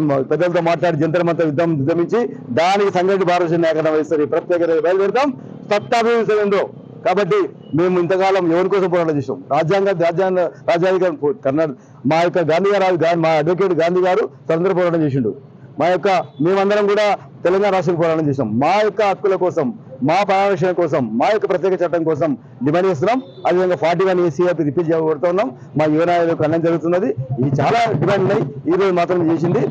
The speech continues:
మా యొక్క రక్షణ చట్టం కోసం చేస్తున్నాం. ఇది సాధించ విశ్రమించలేదు. మేము పోలీసు వారు అనుకుంటారు అయిపోయింది అనుకుంటారు. ఏ క్షణమే మెరుపుదాడి చేస్తాం, జాగ్రత్త. మేమందరం ఎవరు, ఎవడు భయపడలేదు. ఇక్కడ నాయకత్వం అందరూ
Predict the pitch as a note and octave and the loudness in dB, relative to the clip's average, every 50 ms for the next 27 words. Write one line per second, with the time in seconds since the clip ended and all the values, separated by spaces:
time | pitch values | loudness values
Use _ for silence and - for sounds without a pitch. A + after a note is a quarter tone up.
0 | - - - - - - C3+ D3+ E3 E3+ E3+ D3 F3 E3 C3+ - C#3 D3+ G3 G3 | -4 -8 -10 -8 -6 -2 0 0 0 0 0 0 0 -2 0 0 -2 -2 -2 0
1 | G3+ F#3+ F3 E3 F3 D3 D3 F#3 F3 - E3+ E3+ D3+ F3 D#3+ D3+ E3 E3+ C#3+ F#3+ | 0 0 0 0 -2 0 0 -2 0 2 0 0 2 0 2 2 0 0 0 0
2 | G3+ B3+ D4 C4 - - - - - D3 D#3+ C#3+ E3+ E3 G3 G#3 G#3 F3+ G3+ F3+ | 0 0 0 -2 -6 -10 -10 -6 -4 -4 -2 0 0 2 2 2 2 2 0 0
3 | D#3+ C#3+ E3+ G3+ G3 G3 G3 G3+ F#3+ F#3+ G3 G3 B3+ D4+ - - - - - A#2 | 0 0 0 0 0 2 0 0 2 2 2 2 2 0 -2 -4 -6 -10 -12 -10
4 | G#2+ C3+ D#3 F3 G3 G3+ G3 G3 G3 F3 C#3+ - - - - - - - - - | -4 0 0 2 2 2 2 2 2 0 0 -4 -8 -14 -16 -16 -16 -18 -20 -20
5 | - - - C#3 D#3+ F3+ G3 F3+ D#3 F3+ F#3 F#3 F3 F3 D#3+ E3+ F3+ E3+ F3 F3 | -20 -10 -4 0 0 2 2 2 2 2 2 2 2 2 0 0 0 2 2 2
6 | E3 D3 E3+ E3+ D#3+ D#3 C#3 D#3+ C#3+ C#3 A2+ G2+ - - - - - - - - | 2 2 2 0 0 0 0 0 0 0 -2 -4 -8 -12 -16 -16 -18 -18 -10 -4
7 | A#2+ C#3 D#3+ F3 F3 E3 F3 E3+ E3+ F3 E3 D3 D#3 D3 C#3 D3+ D3+ D#3+ D3+ C#3+ | -2 0 0 0 0 0 0 0 2 0 2 0 0 0 0 0 0 2 2 2
8 | D3 D3 C3+ D#3+ C#3+ C3 C3+ C3 C#3 C#3+ C#3+ B2 E3 F#3+ - - - - - - | 0 0 0 0 0 2 2 2 2 0 0 0 0 -2 -2 -4 -10 -18 -18 -18
9 | - - C3+ D3 C#3 C#3 C#3 D3 D3+ C#3 C3+ C#3+ D3 C3+ C3 C3+ C3+ C#3+ D3+ D3+ | -6 -2 -2 0 0 0 2 2 2 2 2 0 0 0 0 0 0 2 2 2
10 | C3 B2+ C#3 D3 D3+ D3 D3+ C#3+ C#3+ D#3 E3+ G#3+ A#3+ - - - - - - - | 2 0 0 2 0 0 0 0 0 2 2 0 0 -2 -8 -14 -20 -20 -20 -6
11 | - D#3+ D3+ C3+ C#3+ D3+ E3 E3+ E3+ F3 E3+ E3+ D#3+ E3 E3 E3 | -2 -2 0 2 2 2 2 2 2 2 2 0 0 2 0 0